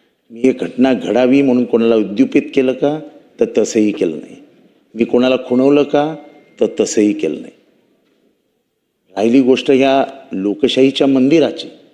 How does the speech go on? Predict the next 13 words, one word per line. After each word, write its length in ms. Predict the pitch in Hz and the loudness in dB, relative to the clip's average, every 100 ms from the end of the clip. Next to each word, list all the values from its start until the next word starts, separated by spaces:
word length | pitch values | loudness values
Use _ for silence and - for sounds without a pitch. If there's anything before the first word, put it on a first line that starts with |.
| _ _ _ _ _ _ _ _ _ _ 131 | _ _ _ _ _ _ _ _ _ _ 2
ही 60 | |
मंदिरात 460 | 127 127 120 139 147 | 4 4 4 2 2
घडलेली 440 | 131 123 120 123 | 0 0 2 2
घटना 320 | 117 117 120 | 2 0 0
कोणीही 420 | 127 - 131 151 170 | -2 0 2 4 4
घडवली 340 | 135 123 107 | 4 2 2
असेल, 260 | 92 98 104 | -2 -4 -2
कशीही 380 | - 110 135 | -2 2 4
घडली 260 | 143 120 101 | 4 2 -2
असेल, 400 | 87 78 - - _ _ _ _ _ _ _ _ _ _ _ _ _ _ _ _ _ _ _ _ _ _ | -4 -6 -12 -18 _ _ _ _ _ _ _ _ _ _ _ _ _ _ _ _ _ _ _ _ _ _
तर 80 | 104 | -20
या 240 | 98 104 104 | -20 -20 -20
मंदिराच्या, 680 | 101 98 107 110 107 123 | -20 -8 -2 0 -2 -4